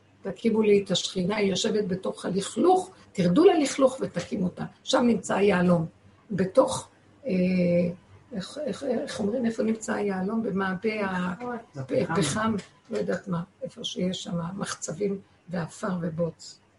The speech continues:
Speaker 1: אז זה המקום שאתם צריכים להביא, וזה מה שאנחנו צריכים להכיר. זה המהלך הזה, והתהליכים עכשיו מתפרקים, תישארו בנקודה של תחזיקו את יסוד ה-,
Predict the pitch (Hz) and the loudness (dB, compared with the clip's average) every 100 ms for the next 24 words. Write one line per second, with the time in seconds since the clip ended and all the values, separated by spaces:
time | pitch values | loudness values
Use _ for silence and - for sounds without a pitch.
0 | _ _ _ _ - 180 165 202 185 180 | _ _ _ _ -8 -6 -2 -2 -2 -4
1 | - 185 - 185 180 160 226 - 180 170 | -4 -6 -6 -12 -12 -10 -10 -8 -4 -4
2 | 160 185 262 330 - - 175 180 190 208 | -4 0 0 -2 -8 -6 -4 -4 -6 -6
3 | 180 - 185 - 196 170 - 170 _ _ | -8 -8 -20 -12 -6 -8 -8 -20 _ _
4 | _ _ _ - _ - 233 226 202 202 | _ _ _ -20 _ -6 0 0 0 -2
5 | - - 160 170 190 240 _ _ _ - | -4 -8 -2 0 0 -4 _ _ _ -18
6 | - 175 165 190 180 190 269 277 - 233 | -4 -4 -2 -2 0 -2 -4 -6 -8 -4
7 | 226 - - 160 - 202 220 285 - _ | -4 -4 -6 -10 -6 -2 -2 -2 -12 _
8 | - - _ - 185 - 180 185 226 208 | -20 -20 _ -14 -10 -4 -2 -2 -4 -4
9 | 196 - 175 196 208 - 180 180 - _ | -6 -8 -4 -4 -4 -4 -6 -6 -12 _
10 | _ 202 - 180 220 226 - 202 - 185 | _ -14 -6 -4 -2 -4 -2 -4 -2 -4
11 | 185 | -4